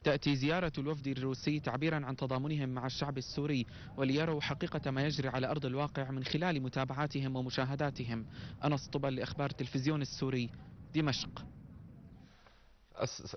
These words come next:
Speaker 2: وزير الصحة الدكتور سعد النايف بحث مع السفير الروسي بدمشق عظمة الله كومل، كول محمدوف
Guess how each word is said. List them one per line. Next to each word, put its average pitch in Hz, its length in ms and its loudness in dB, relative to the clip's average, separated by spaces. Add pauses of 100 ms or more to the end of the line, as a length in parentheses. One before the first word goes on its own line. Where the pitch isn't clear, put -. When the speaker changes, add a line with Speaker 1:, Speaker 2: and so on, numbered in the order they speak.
Speaker 2:
وزير 120 360 4
الصحة 156 360 2
الدكتور 131 600 4
سعد 127 280 2
النايف 117 480 2
بحث 117 340 0
مع 110 240 4
السفير 107 400 -2
الروسي 107 480 -2
بدمشق 95 640 -2
عظمة 90 720 2
الله 98 400 0 (100)
كومل، 95 540 -2
كول 98 280 -2
محمدوف 98 680 -2